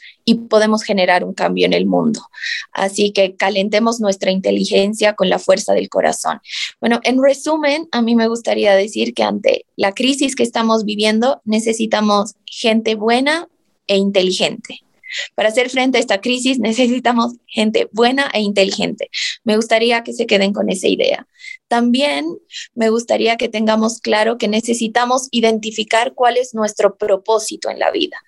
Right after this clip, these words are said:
porque si nosotros nos sentimos realizados, si nosotros estamos bien, podemos hacer el bien. Es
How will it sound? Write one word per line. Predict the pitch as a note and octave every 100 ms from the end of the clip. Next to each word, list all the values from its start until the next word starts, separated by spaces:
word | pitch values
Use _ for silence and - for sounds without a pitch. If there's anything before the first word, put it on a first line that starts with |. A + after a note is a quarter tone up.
| - - -
porque | - B3
si | A#3+
nosotros | B3+ B3+ D#4 F4+ F4+ D#4+
nos | B3 A3
sentimos | A3 A3 A3 A3+ G#3+
realizados, | G#3 F#3 F#3 F#3+ G3 F#3+ G#3 C4+ - - -
si | -
nosotros | A3+ A#3 B3+ C4+ C#4+
estamos | - A3 G#3 G#3+ G3+ F#3+
bien, | G3 G#3 A#3 G#4 - _ _ _ _ -
podemos | A3+ B3 C4+ C#4
hacer | G3+ - G3+ G3
el | F3+ -
bien. | F#3+ F#3 - B3 - - _
Es | - A#3